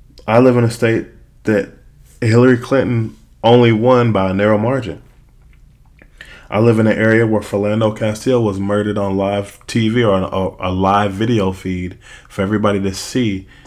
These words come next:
and the police officer was let go. He wasn't convicted of anything. He's allowed to walk around free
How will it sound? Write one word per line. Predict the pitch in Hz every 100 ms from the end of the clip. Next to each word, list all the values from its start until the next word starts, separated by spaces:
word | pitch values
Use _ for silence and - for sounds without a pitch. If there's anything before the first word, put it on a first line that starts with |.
| - _ _
and | 110 101
the | 92
police | 107 107 107
officer | 101 98 95 - 95 92 - _ - _ _ _
was | 98 95 95
let | 104 98
go. | 107 101 92 - _ _ - - _ _ _ _ _ _ _ - - - _ -
He | 104
wasn't | 107 107 104
convicted | 98 95 101 104 98
of |
anything. | 107 107 101 92 90
He's | 101
allowed | 104 101 101 98
to |
walk | 92 92 101 -
around | 95 98 92 92
free | - - 110 101